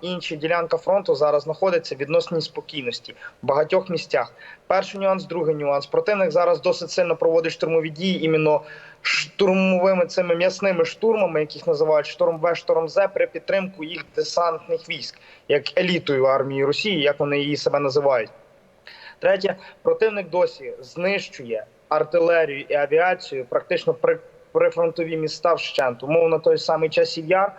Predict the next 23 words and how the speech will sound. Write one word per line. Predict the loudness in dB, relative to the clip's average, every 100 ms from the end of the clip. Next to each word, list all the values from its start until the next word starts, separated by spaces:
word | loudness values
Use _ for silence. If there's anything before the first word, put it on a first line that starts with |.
| -14 -20 -20 _ 0
можна | 2 2 2 2
зараз | 4 2 0 0
навіть | 0 2 0
роздивитися, | 0 0 2 2 2 0 -2 -2
що | 0
місто | -2 -2 0 0
вже | 2 0
по | 0
факту | 0 0 0 2
без | 0
комунікації | -2 -8 -8 0 0 0 -4 -12 -14 -14
і | -4 0
без | 0 0
логістики | -6 -6 -4 -2 -4
в |
принципі. | 0 0 0 -4 -14 -16 -20 -6
Авіація | 0 2 2 2 0
противника | 2 2 2 0 0 0 -2
нищить | 0 0 0 -4 -6
місто | -2 -4 -2 -2
день | 0 -2 0
за | -2
днем. | 0 -4